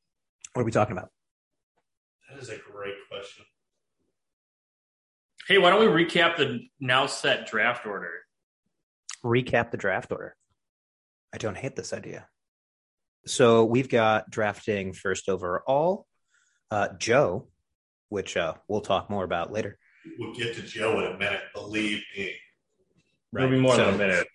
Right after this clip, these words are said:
Speaker 3: yes.
Speaker 1: Yes. Uh, then after Joe at number two is Caesar. Three is Eric. Four is Eddie. Five is good old Tom. Six is Dan. Seven is Clyde. Eight is Carlos. Nine is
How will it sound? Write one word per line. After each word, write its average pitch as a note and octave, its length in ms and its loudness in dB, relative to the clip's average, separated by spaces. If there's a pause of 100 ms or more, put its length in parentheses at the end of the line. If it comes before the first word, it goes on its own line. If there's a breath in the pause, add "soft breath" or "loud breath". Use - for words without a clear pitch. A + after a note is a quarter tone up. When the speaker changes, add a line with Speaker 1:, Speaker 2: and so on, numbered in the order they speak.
(100)
Speaker 3:
yes. - 480 -8 (460)
Speaker 1:
Yes. G2 260 -10 (480 loud breath)
Uh, A2 260 0
then A#2 180 4
after G#2+ 440 0
Joe G#2 260 2
at F#2 60 -2
number F#2+ 200 -4
two G#2 420 -2
is F2+ 320 -8
Caesar. A2 640 -2 (400)
Three A2 380 0
is G2 240 -4
Eric. A2+ 380 2
Four G#2+ 420 0
is F#2+ 240 -4
Eddie. A2 460 -2 (520 soft breath)
Five G#2 540 0
is F#2+ 180 -2
good G#2 140 -6
old F#2 180 -8
Tom. G2+ 580 -6 (540 soft breath)
Six - 320 0
is D#3 160 4
Dan. A#2+ 540 2 (400 soft breath)
Seven A2+ 320 -4
is A2 100 -4
Clyde. F2 560 -2 (600)
Eight B2+ 340 0
is G2+ 320 -8 (180)
Carlos. C3 680 0
Nine A#2 420 2
is G#2 200 -4